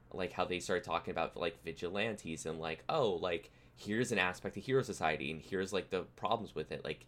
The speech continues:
this is the way our society is, but it's bad. Like, like, adding that little twist and nuance to it, I think is really good. I love when they explore topics like that.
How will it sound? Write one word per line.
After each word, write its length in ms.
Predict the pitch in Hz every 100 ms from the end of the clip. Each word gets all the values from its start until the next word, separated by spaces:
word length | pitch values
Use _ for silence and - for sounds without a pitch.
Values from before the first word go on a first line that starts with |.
| - - -
this 160 | 101
is 60 | 98
the 60 |
way 100 | 98
our 60 | 90
society 400 | - 92 85 104
is, 120 | 104
but 120 | -
it's 160 | 82 71
bad. 440 | 71 - 87 78 73
Like, 300 | 73 76 - - - -
like, 160 | 82 -
adding 240 | 90 98
that 160 | 92 82
little 220 | 95 90
twist 360 | - - 92 -
and 140 | 78
nuance 420 | 73 76 87 101
to 140 | - 135
it, 160 | 143 - - - - - -
I 80 | 92
think 140 | 98
is 120 | 92 85
really 180 | 78
good. 200 | 78 78 71
I 100 | 90
love 220 | 87 85
when 100 | 85
they 80 | 73
explore 320 | - - 73
topics 400 | - 78 - -
like 160 | - -
that. 240 | 82 -